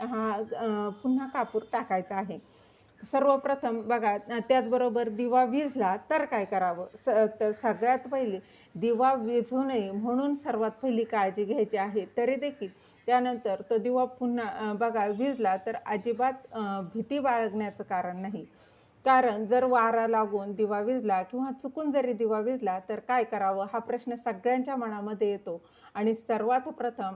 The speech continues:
आपला दिवा विझणार नाही याची आपल्याला आवर्जून काळजी घ्यायची आहे.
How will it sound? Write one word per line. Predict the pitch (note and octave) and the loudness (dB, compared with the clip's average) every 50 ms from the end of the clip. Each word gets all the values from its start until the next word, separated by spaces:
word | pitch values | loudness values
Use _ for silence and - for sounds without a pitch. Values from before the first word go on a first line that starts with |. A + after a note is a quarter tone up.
| - | -8
आपला | - G3+ - G#3+ G#3 G#3+ | -10 -8 -6 -4 -4 -2
दिवा | G3 A3 G#3+ A3 G#3+ | 0 0 0 0 -2
विझणार | G#3+ A3 B3 A3+ - C#4+ C#4 C4+ C4 | -2 -4 -4 -2 0 0 0 0 0
नाही | - A3 G3+ G3 G3 | -2 -4 -4 -4 -4
याची | G3 G3 F#3+ F#3+ - A3 A3 F#3 F3 - - | -4 -4 -6 -8 -8 -6 -6 -6 -6 -8 -10
आपल्याला | - - G#3 G#3 G3+ G#3 G#3+ | -8 -6 -4 -4 -2 -2 -4
आवर्जून | - - G#3+ F#3+ F#3 G#3 G3 F#3+ F#3+ C4 C#4+ C#4+ | -4 -4 -6 -4 -4 -4 -4 -4 -4 -4 -4 -4
काळजी | C#4+ C4 A3+ G#3 F#3+ F#3 - A#3+ A#3+ | -4 -4 -4 -4 -4 -4 -6 -6 -6
घ्यायची | B3 C4 C4 F3+ - F#3 | -4 -4 -4 -4 -4 -6
आहे. | F3+ F3+ G3 G3 E3+ | -6 -4 -6 -6 -8